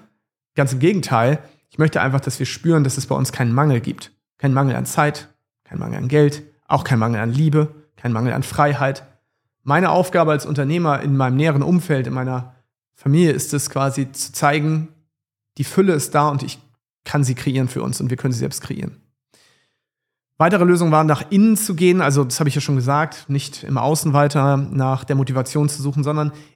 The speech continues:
in sich hineinzuschauen, emotionale Arbeit zu machen, mit dem Körper zu arbeiten.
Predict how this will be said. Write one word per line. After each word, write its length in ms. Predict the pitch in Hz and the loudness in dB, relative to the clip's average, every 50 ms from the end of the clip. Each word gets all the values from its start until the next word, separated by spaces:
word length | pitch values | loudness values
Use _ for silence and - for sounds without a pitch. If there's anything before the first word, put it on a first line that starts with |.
| _ | _
in 360 | _ _ - 175 180 185 185 165 | _ _ -2 0 2 4 4 2
sich 220 | 147 160 151 - | 0 -2 -4 -2
hineinzuschauen, 800 | 165 151 147 151 160 160 - - 135 - - - - - 131 - | -2 0 0 0 0 -2 -4 -8 -8 -8 -8 -8 -8 -10 -10 -2
emotionale 640 | - 175 180 175 143 - - 151 143 135 131 135 123 | 2 4 4 4 4 2 2 2 2 4 2 2 2
Arbeit 300 | 120 123 131 123 123 - | 0 -2 -2 -4 -6 -6
zu 120 | - - 131 | -8 -8 -8
machen, 320 | 135 131 - - 127 - _ _ _ _ _ _ _ _ _ _ _ _ _ _ _ _ _ _ _ _ _ _ _ _ _ _ _ _ _ _ _ _ _ _ _ _ _ _ _ _ _ _ _ _ _ _ _ - | -8 -8 -10 -14 -16 -18 _ _ _ _ _ _ _ _ _ _ _ _ _ _ _ _ _ _ _ _ _ _ _ _ _ _ _ _ _ _ _ _ _ _ _ _ _ _ _ _ _ _ _ _ _ _ _ -10
mit 100 | 131 131 | -6 -6
dem 100 | 131 123 | -6 -4
Körper 340 | - - 156 156 160 143 | 0 0 0 2 0 -2
zu 100 | - - | 0 0
arbeiten. 640 | 117 123 131 127 120 113 - - - 120 131 147 | 0 0 0 0 -2 -4 -6 -8 -12 -12 -12 -14